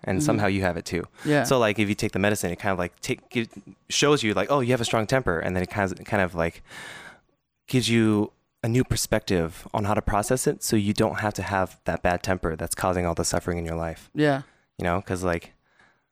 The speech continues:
Speaker 1: I don't know, it's okay. I guess it's okay to have a bad temper, but it's better when you're not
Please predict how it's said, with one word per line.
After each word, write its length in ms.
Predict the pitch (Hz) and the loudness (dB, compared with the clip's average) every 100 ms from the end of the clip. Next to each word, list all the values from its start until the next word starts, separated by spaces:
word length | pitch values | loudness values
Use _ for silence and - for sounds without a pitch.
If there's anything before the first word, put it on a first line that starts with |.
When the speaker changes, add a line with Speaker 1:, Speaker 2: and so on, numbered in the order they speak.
| _ | _
Speaker 1:
I 60 | 110 | -6
don't 60 | |
know, 60 | 107 | -2
it's 120 | - | 0
okay. 220 | 123 104 | 0 2
I 100 | 101 | 2
guess 140 | 113 110 | 2 -2
it's 100 | 90 | -4
okay 140 | 101 | 0
to 60 | 95 | 0
have 100 | 87 | 0
a 40 | |
bad 200 | 82 82 | -2 -2
temper, 260 | 95 90 80 | -2 -4 -4
but 220 | 80 80 - - _ _ _ _ _ | -6 -6 -14 -20 _ _ _ _ _
it's 120 | - - | -14 -4
better 200 | 104 95 | 0 0
when 120 | 87 | 0
you're 100 | 85 | 0
not 280 | 85 85 | 0 0